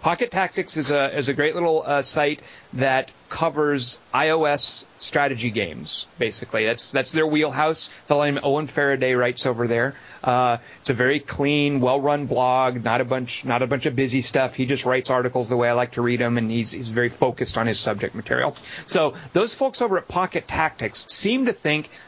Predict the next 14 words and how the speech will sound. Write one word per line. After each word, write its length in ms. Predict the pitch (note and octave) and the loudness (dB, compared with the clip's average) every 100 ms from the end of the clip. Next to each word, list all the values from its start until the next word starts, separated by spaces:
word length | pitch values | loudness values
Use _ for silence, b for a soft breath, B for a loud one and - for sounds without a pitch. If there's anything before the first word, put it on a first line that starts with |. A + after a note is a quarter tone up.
| - | -2
that 160 | C#3+ C#3+ | -2 0
they 220 | C#3+ F#3+ | 0 0
can 300 | - G3 F3+ - | -2 -4 -4 -6
take 260 | - E3+ - | -2 0 2
on 260 | D3 C#3 | 2 2
those 220 | C#3 D3+ | 2 2
of 80 | D#3+ | 0
us 140 | D3+ - | -2 -2
at 80 | |
quarter 320 | - D#3 C#3 C#3 | -2 0 2 0
to 80 | |
three 380 | C3+ - A#2+ A#2 | 0 0 2 2
in 380 | B2 B2+ B2+ B2+ - | 0 0 2 0 0
Ascension 720 | C3 - D3 C3 A#2+ A2+ A2 | -2 0 0 0 -2 -2 -6